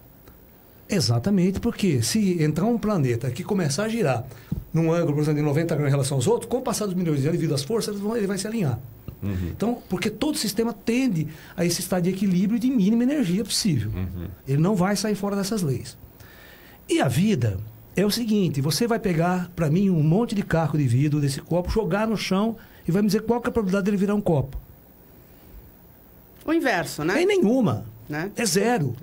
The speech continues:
Speaker 3: É zero.
Speaker 1: Você tá entendendo? Então, como que você pega um monte de átomos, joga e acha que vai virar um organismo vivo,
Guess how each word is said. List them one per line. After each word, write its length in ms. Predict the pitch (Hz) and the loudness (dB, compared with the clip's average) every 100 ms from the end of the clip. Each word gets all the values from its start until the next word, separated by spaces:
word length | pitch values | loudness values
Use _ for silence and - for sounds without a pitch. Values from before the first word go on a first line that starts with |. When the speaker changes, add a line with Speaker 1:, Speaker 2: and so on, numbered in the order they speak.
| 143 | -10
Speaker 3:
É 40 | |
zero. 300 | 160 151 143 143 - - | -8 -8 -10 -16 -20 -6
Speaker 1:
Você 120 | 156 | -2
tá 120 | 147 | 2
entendendo? 260 | 135 143 240 | 2 4 2
Então, 180 | 240 269 | 2 0
como 180 | 277 285 | 2 0
que 80 | 233 | 0
você 120 | 226 | 0
pega 200 | 214 190 | 0 2
um 40 | |
monte 240 | 175 240 233 | 4 4 2
de 120 | 143 | 2
átomos, 580 | 190 214 151 131 113 - - - - - - - - - - - | 0 0 0 -2 -4 -10 -16 -20 -20 -20 -20 -20 -20 -20 -20 -2
joga 600 | 120 175 240 143 139 - - - - | 2 2 2 0 -2 -4 -14 -12 -2
e 140 | 208 | 0
acha 240 | 214 208 | 2 0
que 80 | 220 | 0
vai 100 | 202 | 0
virar 240 | 196 185 196 | 0 2 2
um 60 | |
organismo 460 | 196 190 185 190 175 | 2 2 2 2 2
vivo, 440 | 117 156 175 196 | 2 2 0 -2